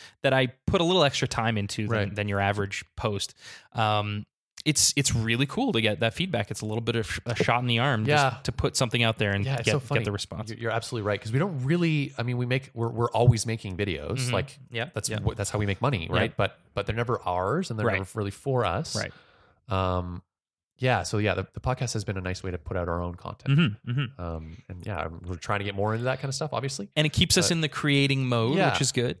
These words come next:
Speaker 2: Yeah, and, and on a schedule, like,
Speaker 1: Yeah,
Speaker 2: and now
Speaker 1: yeah.
Speaker 2: it's, like, once a week. So
Speaker 1: This is true.
Speaker 2: that's a great tip. Yeah,
Speaker 1: Yeah, cool.
Speaker 2: create. Nice.
Speaker 1: And speaking of podcasts.
Speaker 2: Uh, my recommendation this week is the B L M R S podcast
Speaker 1: Ah, yes.
Speaker 2: put on by our,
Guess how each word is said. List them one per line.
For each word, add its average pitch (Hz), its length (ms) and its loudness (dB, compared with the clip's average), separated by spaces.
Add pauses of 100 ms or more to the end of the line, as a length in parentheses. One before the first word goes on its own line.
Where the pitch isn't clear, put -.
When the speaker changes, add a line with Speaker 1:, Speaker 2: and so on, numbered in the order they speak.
Speaker 2:
Yeah, 131 280 2
and, - 20 -8 (360)
and 107 120 -10
on 104 140 0
a 95 40 -4
schedule, 120 500 -2
like, 120 160 -4
Speaker 1:
Yeah, 151 180 2
Speaker 2:
and 101 100 0
now - 80 4
Speaker 1:
yeah. 127 60 4
Speaker 2:
it's, 95 100 -2
like, 90 80 -4
once 95 180 -4
a 95 40 -4
week. 117 180 -4
So - 140 -4
Speaker 1:
This 98 80 -2
is 113 100 -6
true. 135 260 -4 (140)
Speaker 2:
that's - 180 -4
a - 20 -16
great 151 200 -6
tip. 175 160 -14 (300)
Yeah, 160 80 -4
Speaker 1:
Yeah, 139 60 -4 (120)
cool. 220 160 -10
Speaker 2:
create. 147 420 -2
Nice. 151 240 -6
Speaker 1:
And 135 100 -4
speaking 196 300 0
of 135 60 -2
podcasts. - 600 -4 (140)
Speaker 2:
Uh, 123 160 6
my 131 160 6
recommendation 127 420 2
this 113 140 2
week 131 140 0
is 107 120 2
the 95 200 2
B 143 240 0
L 117 180 2
M 120 180 2
R 110 180 4
S 123 280 0 (120)
podcast 123 440 0
Speaker 1:
Ah, 101 140 0
yes. 107 320 4
Speaker 2:
put 92 60 0
on 87 120 0
by 85 40 -2
our, 85 300 0